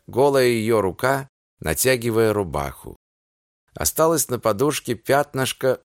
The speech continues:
уроненной во сне слюны, крепок заревой бабий сон. «Это я!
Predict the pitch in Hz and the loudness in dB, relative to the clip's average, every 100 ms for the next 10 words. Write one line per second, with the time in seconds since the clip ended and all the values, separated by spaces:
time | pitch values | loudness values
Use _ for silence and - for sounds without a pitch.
0 | _ _ - 101 143 147 143 135 131 101 | _ _ -2 2 4 4 2 2 0 0
1 | 107 101 - 131 113 120 123 131 143 85 | 0 0 0 0 0 0 0 0 0 -2
2 | - _ _ _ _ - 147 190 180 160 | -8 _ _ _ _ -2 2 2 2 -2
3 | 113 120 120 113 135 147 98 107 117 110 | 0 2 2 2 2 2 2 0 0 -2
4 | 107 - 131 110 67 - _ _ _ _ | -2 0 0 0 -4 -14 _ _ _ _
5 | _ _ - 139 156 147 165 143 78 - | _ _ -2 0 0 2 2 2 -2 -10